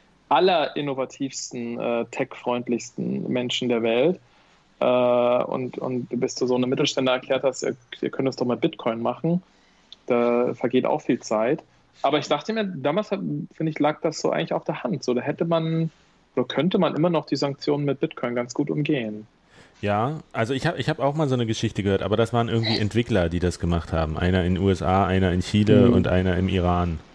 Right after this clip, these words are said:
Speaker 2: Äh, die meinten, die können ihre Beziehung nicht über das traditionelle Finanzsystem abbilden. Mit Bitcoin funktioniert's, aber das ist natürlich auch eine,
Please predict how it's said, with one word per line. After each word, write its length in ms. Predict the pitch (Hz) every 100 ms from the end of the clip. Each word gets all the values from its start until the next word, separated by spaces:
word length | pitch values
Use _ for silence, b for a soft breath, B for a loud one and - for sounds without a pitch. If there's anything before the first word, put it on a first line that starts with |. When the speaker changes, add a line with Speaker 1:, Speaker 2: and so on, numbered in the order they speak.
| -
Speaker 2:
Äh, 200 | 85 82
die 100 | 85
meinten, 280 | 85 92 90
die 60 |
können 340 | 95 92 - -
ihre 200 | 98 95
Beziehung 460 | 90 - 120 113 107
nicht 160 | 101 92
über 80 |
das 120 | 92 -
traditionelle 600 | 92 92 - 92 92 90
Finanzsystem 600 | 90 90 90 - 87 82
abbilden. 580 | 92 90 82 90 120 117 - -
Mit 160 | 92 -
Bitcoin 300 | 90 98 90
funktioniert's, 640 | 95 - 90 92 107 -
aber 180 | 85 85
das 160 | 87
ist 140 | 95 95
natürlich 400 | 87 92 92 -
auch 220 | 90 -
eine, 280 | 90 85